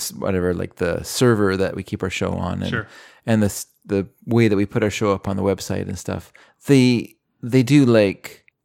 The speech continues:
Speaker 1: ad sort of things. I don't think we ever qualify 'cause it, they, you know, they demand, like, some certain level of, of listener
Speaker 2: Of, uh,
Speaker 1: interest.
Speaker 2: excellence.
Speaker 1: Yeah.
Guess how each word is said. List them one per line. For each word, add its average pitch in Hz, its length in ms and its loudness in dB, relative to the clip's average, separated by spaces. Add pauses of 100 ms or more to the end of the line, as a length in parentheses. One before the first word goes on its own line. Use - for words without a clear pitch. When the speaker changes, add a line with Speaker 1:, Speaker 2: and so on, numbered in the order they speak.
(120)
Speaker 1:
ad 110 380 0
sort 131 240 -4
of 131 60 -6
things. 180 360 -4
I 151 100 4
don't 170 160 0
think 139 160 -2
we 135 80 4
ever 131 140 4
qualify 120 540 2
'cause 139 180 -2
it, - 200 -2 (340)
they, 113 160 0
you 92 140 -2
know, 104 60 2
they 101 120 2
demand, 107 280 0
like, 98 140 -4
some 113 160 -4
certain 101 340 -2
level 98 340 0
of, 90 360 -6
of 95 320 -10
listener 107 340 -2
Speaker 2:
Of, 123 60 0
uh, - 40 -2
Speaker 1:
interest. 113 360 0
Speaker 2:
excellence. 135 580 -10
Speaker 1:
Yeah. 123 360 4